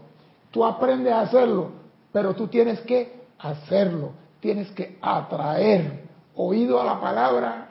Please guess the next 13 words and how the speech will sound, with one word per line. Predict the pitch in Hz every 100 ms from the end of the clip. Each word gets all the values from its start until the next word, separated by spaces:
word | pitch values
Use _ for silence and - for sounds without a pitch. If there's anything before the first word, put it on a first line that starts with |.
| -
lo | 165 165
digo | 170 220 226 226
dos | 214
veces, | 247 214 226 208 - _ _ _ _
atraer. | 220 226 - - - 185 180 180 220 196 147 - - _ _ _ _ -
Voy | 185
a |
continuar. | 180 170 160 165 151 - - - - - _ _
La | 190 196 190
masa | 202 247 254 277 254
de |
la | 226 208
humanidad | 190 190 185 190 220 -